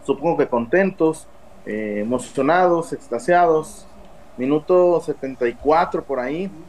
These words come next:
minuto setenta y cuatro y no, no llegaba el gol que nos acercara. Quince minutos y Chivas necesitaba dos y parecía que no se podía.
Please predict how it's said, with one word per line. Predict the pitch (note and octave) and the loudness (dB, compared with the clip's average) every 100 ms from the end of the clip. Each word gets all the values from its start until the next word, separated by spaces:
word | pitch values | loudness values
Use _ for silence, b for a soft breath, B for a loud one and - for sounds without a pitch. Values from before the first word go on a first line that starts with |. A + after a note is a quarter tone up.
| - - - | -20 -20 -12
minuto | C3+ C#3+ F3 | -8 -4 -6
setenta | E3 - C3+ - A#2 | -6 -10 -12 -6 -6
y | |
cuatro | A#2 C3 C#3 D3 E3 E3+ E3 - | -4 0 0 0 0 0 -2 -10
y | C3 B2 | -8 -6
no, | A#2+ C#3 D3 | 0 0 0
no | C#3+ | 0
llegaba | C#3+ D3 D3 D3+ | 0 2 2 2
el | C#3+ | 0
gol | B2+ D3 D#3 | 0 0 0
que | D#3 | -4
nos | D3+ | -8
acercara. | - - A2+ C3 F3+ - F2+ B B - - - | -10 -12 -4 2 2 2 -4 B B -20 -20 -4
Quince | G3 A#3+ B3 | 0 2 2
minutos | A3+ F#3+ G#3+ A3+ A#3 - | 2 2 2 2 -2 -2
y | |
Chivas | - G3 G3 F#3+ | -8 0 2 0
necesitaba | F#3 D3 - C#3 D#3+ D#3+ | -4 -10 -10 -2 2 4
dos | D#3+ A#3 B3 - - - - - - - - - - | 4 2 -2 -12 -20 -20 -20 -20 -20 -20 -20 -20 -16
y | C3+ C#3+ C#3 C3+ C3 B2 B2 | -10 -10 -10 -14 -14 -10 -4
parecía | B2+ C#3 C3+ E3 | 2 2 2 0
que | G3 | 2
no | F#3 | 0
se | G3+ | 0
podía. | D#3 E3 F#3+ G#3+ | 0 2 2 0